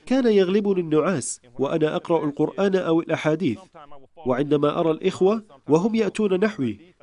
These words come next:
كنت أظن فعلي يعد خاطئاً لأني نائم في المسجد، فكانوا يقولون لي: "لا تقلق." وبعد مرور الوقت بدأ هؤلاء الإخوة يأخذونني معهم كل يوم إلى بيوتهم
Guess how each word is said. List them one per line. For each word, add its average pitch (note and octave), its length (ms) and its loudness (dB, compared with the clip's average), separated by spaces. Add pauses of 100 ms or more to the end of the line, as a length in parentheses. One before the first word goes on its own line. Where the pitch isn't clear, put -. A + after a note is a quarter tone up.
(120)
كنت G3 240 -4
أظن D#3 400 2
فعلي D3+ 380 0
يعد C#3 340 2
خاطئاً C3+ 580 -2 (240)
لأني D3 380 -2
نائم E3+ 400 0
في C#3+ 100 -8
المسجد، D#3+ 480 -4 (500)
فكانوا B3 360 2
يقولون F#3+ 480 6
لي: E3+ 280 4 (280)
"لا C#4 120 2
تقلق." G3+ 540 -2 (480)
وبعد C3+ 340 2
مرور C#3+ 360 2
الوقت D3+ 520 0 (180)
بدأ F#3 320 2
هؤلاء E3 480 0
الإخوة G#3+ 500 0 (260)
يأخذونني F#3 760 2
معهم E3+ 340 2
كل D#3+ 280 0
يوم E3 280 2
إلى E3+ 320 0
بيوتهم D3 560 -2